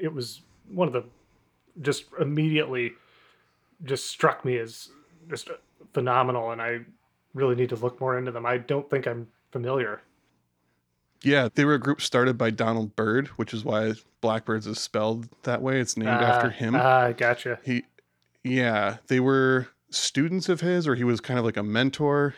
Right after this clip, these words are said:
Speaker 2: and kind of helped launch their career. So they were, you know, a funk band that was highly informed by jazz, which is, that's a winning combination in my book.
Speaker 1: <laughs> Do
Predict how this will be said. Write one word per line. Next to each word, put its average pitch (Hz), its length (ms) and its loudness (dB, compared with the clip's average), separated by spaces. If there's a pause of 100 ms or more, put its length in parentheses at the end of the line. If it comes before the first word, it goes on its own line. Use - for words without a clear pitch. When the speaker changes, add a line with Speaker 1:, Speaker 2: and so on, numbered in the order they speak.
Speaker 2:
and 104 460 -4
kind 110 180 -6
of 101 60 -4
helped - 380 -2
launch 107 460 -4
their 110 180 -4
career. 110 560 -6 (640)
So 135 160 2
they 123 120 6
were, 123 240 4
you 139 80 2
know, 120 100 4
a 113 100 4
funk 139 380 0
band 147 360 2
that 110 100 0
was 107 120 -4
highly 117 340 2
informed 107 400 -4
by 107 160 -8
jazz, 98 520 -4
which 107 200 -8
is, 101 240 -8 (560)
that's 120 180 -2
a 110 60 2
winning 113 320 0
combination 107 580 -2
in 101 80 -6
my 101 180 -8
book. - 340 -6
Speaker 1:
<laughs> - 40 -12
Do 123 300 -2